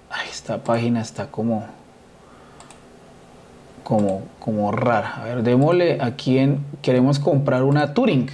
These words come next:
A ver, ¿qué sale? Bueno, aquí me aparecen unas patinetas. A ver, presupuesto está máximo hasta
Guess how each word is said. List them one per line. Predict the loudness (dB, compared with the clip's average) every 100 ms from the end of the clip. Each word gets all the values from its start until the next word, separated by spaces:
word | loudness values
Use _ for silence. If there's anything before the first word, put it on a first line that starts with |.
| -12
A | -12
ver, | -10 -10 -12 -12
¿qué | -8
sale? | -6 -6 -8 -20 _ _ -20 -20 -20 -20 -20 -20 -20 -20 -12 -2
Bueno, | 0 2
aquí | 2 2
me | 2
aparecen | 2 2 2 0
unas | -2 -2 -2
patinetas. | -2 -2 0 0 0 -2 -2 -2 -4 -6
A | -6
ver, | -6 -8 -18 -20 -20 -4
presupuesto | 0 2 0 2 0 0
está | -6 -2 0 0 -4 -14
máximo | -8 -4 -4 -4 -8 -6 -4
hasta | -6 -6 -6 -6 -8